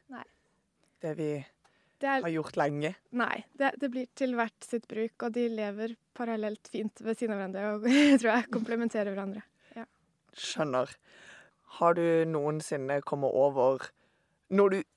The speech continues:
Speaker 2: ikke forventet å finne i det hele tatt? Eller noe, noe annet spennende?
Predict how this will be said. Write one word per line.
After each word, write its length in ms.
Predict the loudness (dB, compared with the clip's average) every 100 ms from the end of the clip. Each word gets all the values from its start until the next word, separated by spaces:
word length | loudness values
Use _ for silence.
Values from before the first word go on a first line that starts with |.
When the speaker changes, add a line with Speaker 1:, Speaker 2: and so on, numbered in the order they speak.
| -6
Speaker 2:
ikke 240 | -6 -4 -2
forventet 380 | 2 2 2 -2
å 80 |
finne 260 | -2 -4 0
i 60 | 2
det 80 | 2
hele 240 | 2 2 4
tatt? 460 | 4 2 _ -16 -16 -18 -20 _ -18 -16 -16 -12 0
Eller 720 | 2 4 2 2 2 4 4 2 -4
noe, 300 | 0 0 0 -4 _ _ 4
noe 160 | 4 4
annet 120 | 0
spennende? 760 | -4 -2 0 -2 -2 0 0